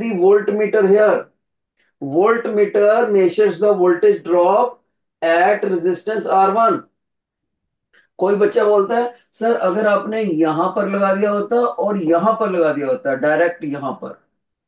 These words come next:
आर टू को भी बीच में ले लिया होता, तब आर वन और आर टू ने मिलके कितना voltage consume करा,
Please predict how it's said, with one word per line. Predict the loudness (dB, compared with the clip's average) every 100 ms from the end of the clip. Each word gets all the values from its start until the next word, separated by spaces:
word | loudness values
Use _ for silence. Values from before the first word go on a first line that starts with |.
| _ -8
आर | -2 0 0
टू | 0 -4 2
को | 2
भी | 2
बीच | -2 -6 -6 -2
में | 0
ले | 2
लिया | 2 2
होता, | 0 -4 -8 -8 _ _ _ _ _ -2
तब | 0 2 2
आर | 2 2
वन | 2 2 0
और | 0
आर | 2 2 0
टू | -2 -4
ने | -2 0
मिलके | 2 2 2 2 2 -2
कितना | -2 -4 0 0
voltage | 2 2 0 -2
consume | -2 -2 2 2 2
करा, | 0 2 2 0 -6